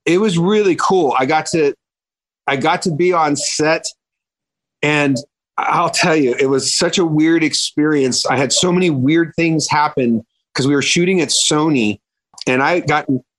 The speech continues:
put in charge of a lot of the gags and the effects that would happen.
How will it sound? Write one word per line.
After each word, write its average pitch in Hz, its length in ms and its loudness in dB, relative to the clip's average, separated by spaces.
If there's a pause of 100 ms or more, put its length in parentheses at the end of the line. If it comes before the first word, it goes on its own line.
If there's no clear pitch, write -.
put 175 160 -2
in 139 60 0
charge 160 380 0
of 120 120 0
a 123 40 0
lot 139 260 2
of 127 180 0
the 123 340 0 (100)
gags 135 500 2
and 120 120 2
the 113 80 2
effects 151 400 -4
that 120 140 -2
would 123 120 0
happen. 135 520 0